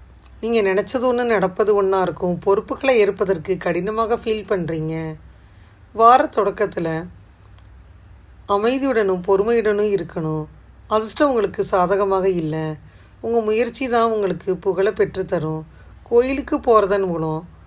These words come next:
இருபத்தி ஒண்ணாம் தேதி சிறப்பானதாக அந்த நாளை பிரார்த்தனை செஞ்சு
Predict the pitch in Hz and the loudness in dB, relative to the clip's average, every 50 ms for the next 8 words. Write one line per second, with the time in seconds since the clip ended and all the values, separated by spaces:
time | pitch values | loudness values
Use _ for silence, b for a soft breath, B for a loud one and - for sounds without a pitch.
0 | b b b b b b - - 208 208 233 233 262 262 - 262 226 196 190 190 | b b b b b b -14 -10 -8 -2 0 0 0 0 0 0 0 2 2 2
1 | 202 208 202 190 185 185 175 165 165 160 160 180 - - - - - 214 214 214 | 0 0 0 0 0 0 0 0 -2 -4 -6 -8 -10 -12 -10 -6 -2 0 0 0
2 | 214 - 233 226 226 226 214 214 202 190 175 180 165 156 175 180 - - 202 190 | 2 2 2 2 2 2 2 2 2 2 2 0 -4 -4 -6 -10 -10 -8 -6 -4
3 | 180 180 170 165 170 175 185 180 165 165 180 - b b b b b b b b | -4 -2 -2 -4 -4 -2 -2 -2 -2 -4 -8 -14 b b b b b b b b
4 | - - 202 214 214 214 208 - 240 247 233 - - 196 185 170 156 190 | -6 0 2 4 4 2 2 -2 -2 -2 -4 -4 -4 -4 -2 -2 -2 -2